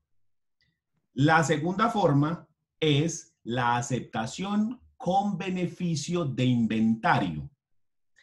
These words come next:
El beneficio de inventario lo que va a hacer es que cuando usted recibe la herencia, usted dice, "Yo recibo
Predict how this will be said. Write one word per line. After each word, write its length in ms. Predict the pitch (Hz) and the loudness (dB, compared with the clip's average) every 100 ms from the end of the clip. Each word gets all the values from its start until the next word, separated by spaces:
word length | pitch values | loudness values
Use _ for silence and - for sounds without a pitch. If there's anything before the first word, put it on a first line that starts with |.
| _ - - | _ -14 0
El 120 | 147 | 2
beneficio 520 | 160 165 156 185 233 | 4 4 2 -2 0
de 60 | 233 | 0
inventario 540 | 220 226 214 196 202 | 0 0 2 2 2
lo 140 | 180 135 | 0 2
que 140 | 139 | 2
va 100 | 135 | 2
a 40 | |
hacer 260 | 208 196 165 | 2 -2 0
es 500 | 131 135 - - _ _ _ _ _ - | 0 -2 -6 -14 _ _ _ _ _ -2
que 120 | 139 | 0
cuando 280 | 147 135 135 | 2 2 2
usted 240 | 135 180 | 2 0
recibe 600 | 208 220 - 240 233 214 | 0 -2 -2 -4 -2 -2
la 140 | 208 | -2
herencia, 380 | 208 196 165 175 | -4 -2 -2 -2
usted 220 | 151 151 | -2 -2
dice, 440 | 170 175 131 - - | -2 0 -2 -4 -10
"Yo 340 | 104 120 180 214 | -2 2 4 4
recibo 920 | 220 226 220 - 262 269 262 277 | 2 2 0 2 2 4 2 -2